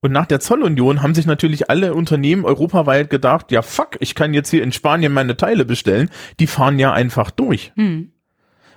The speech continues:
Speaker 1: Ja, wir machen, also, ne, Autohersteller in Europa machen Just-in-Time in Europa.
Speaker 2: Weil sie es jetzt so können.
Speaker 1: Da, ja, es ist ja auch geil, es ist ja toll, ne, und so. Also, das Problem ist halt nur, ähm, wenn dann auf einmal dazwischen wieder Zollschranken sind, dann ha-, ist das nicht mehr just in time.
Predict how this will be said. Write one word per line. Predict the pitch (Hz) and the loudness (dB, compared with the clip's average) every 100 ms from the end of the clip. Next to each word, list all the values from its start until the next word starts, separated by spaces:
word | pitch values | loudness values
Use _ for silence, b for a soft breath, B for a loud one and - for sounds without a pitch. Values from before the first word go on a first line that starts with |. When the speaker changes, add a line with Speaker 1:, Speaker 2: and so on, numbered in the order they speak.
| - | -2
Speaker 1:
Ja, | 165 | 0
wir | 156 | 2
machen, | 156 175 - 147 | 2 0 -2 -2
also, | 139 151 - - | 0 0 -4 -8
ne, | 151 - 147 - 151 147 | -8 -6 -8 -10 -12 -4
Autohersteller | - 196 254 185 185 - 175 185 | 0 2 2 2 2 2 2 2
in | - 170 | 0 0
Europa | 147 139 180 180 | 0 0 0 2
machen | 165 151 135 | 2 0 0
Just-in-Time | 143 170 - 156 147 147 160 175 | 0 -2 0 0 2 2 2 2
in | 170 175 | 2 2
Europa. | 156 151 196 - 78 - _ | 0 0 -2 -2 -6 -8 _
Speaker 2:
Weil | - 170 | -2 0
sie | 180 | 0
es | 185 | -2
jetzt | 214 | -2
so | 214 | -2
können. | 240 196 135 _ | -2 -2 -6 _
Speaker 1:
Da, | - - _ _ _ _ _ _ - - - - - - - - | -6 -6 _ _ _ _ _ _ -20 -20 -14 -12 -12 -12 -12 -4
ja, | 143 233 | 0 0
es | 104 113 - | 0 -2 -6
ist | - - - | -6 -2 0
ja | - | 0
auch | 143 | 0
geil, | 180 208 | 0 0
es | 104 - - | 0 -2 -8
ist | 147 - | -10 -4
ja | 143 | -4
toll, | - 165 147 | 0 0 0
ne, | 101 160 190 | 0 0 0
und | 131 | -2
so. | 101 90 | -2 0
Also, | 104 110 87 B B B - | 0 0 -2 B B B -4
das | 131 | -2
Problem | 139 120 147 | 0 0 0
ist | 180 | 2
halt | 170 156 | 0 2
nur, | 156 180 175 160 - | 2 4 2 0 0
ähm, | 143 143 147 143 - | 0 0 -4 -6 -4
wenn | 139 151 | -2 0
dann | 147 143 | 0 0
auf | 135 | 0
einmal | - 135 151 | 2 2 2
dazwischen | 139 - 156 156 | 2 0 0 2
wieder | 147 127 | 2 2
Zollschranken | - 170 247 127 135 135 | 2 0 0 -2 0 0
sind, | 151 | 2
dann | 143 143 | 0 0
ha-, | - | -2
ist | 147 | 0
das | 131 139 | -2 -2
nicht | 175 | -2
mehr | 139 113 - | 0 -2 0
just | 92 - | -2 -2
in | 87 | -4
time. | 87 71 76 78 | -4 -4 -6 -12